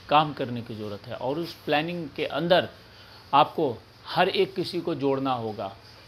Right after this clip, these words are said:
जो टूट चुके हैं, उन्हें भी जोड़ना पड़ेगा। और कहीं भी हर किसी के अंदर देखिए, कुछ ना कुछ negative और positive होता है, तो positive चीज़ों को पकड़िए, negative चीज़ों को छोड़िए।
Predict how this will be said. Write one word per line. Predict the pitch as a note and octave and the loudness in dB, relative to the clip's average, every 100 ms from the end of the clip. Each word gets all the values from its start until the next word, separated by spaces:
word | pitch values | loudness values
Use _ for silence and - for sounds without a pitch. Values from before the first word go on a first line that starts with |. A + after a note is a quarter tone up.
| - | -4
जो | C#3 | -4
टूट | C#3 F3 F3 | 0 -2 -2
चुके | - D#3+ E3+ | -4 -4 -2
हैं, | D#3+ E3 - | -2 -4 -4
उन्हें | D3 D3+ D3+ | -4 -2 -2
भी | D#3 | -2
जोड़ना | C3 C3+ B2+ B2 | 0 0 2 -2
पड़ेगा। | A#2+ A2 G#2 G#2 G2+ - - - - | -4 -6 -6 -6 -10 -16 -20 -10 -6
और | B2+ - | -4 0
कहीं | D3 F3 | 0 0
भी | E3+ F3 | 0 0
हर | C#3+ C#3+ E3 | 0 0 0
किसी | F3 - E3 | -2 -4 -4
के | E3 | -2
अंदर | D3+ E3+ | -2 -2
देखिए, | D3 D3 E3+ | -2 -4 -4
कुछ | D#3+ C#3+ D#3+ | -4 -6 -6
ना | |
कुछ | C#3+ D3+ | -4 -4
negative | C#3 B2+ C3+ D3+ D3 | -2 0 0 0 -2
और | B2 | 0
positive | B2+ A#2+ C3 A#2+ | -2 -2 -2 -2
होता | A#2 A2+ | -4 -4
है, | G#2+ | -6
तो | A2+ | -6
positive | A2+ C3 C#3 C#3+ E3 | -4 0 2 2 -2
चीज़ों | E3+ D#3+ D#3+ | -2 -4 -4
को | D#3 | -4
पकड़िए, | C#3 C#3+ D#3+ E3+ | -4 -4 -2 -2
negative | B2+ B2 C#3 C#3 | 0 -2 -2 -4
चीज़ों | C#3 C#3 | -4 -4
को | C#3 D#3+ | -2 -2
छोड़िए। | G#3 G3 A#2+ | 2 2 0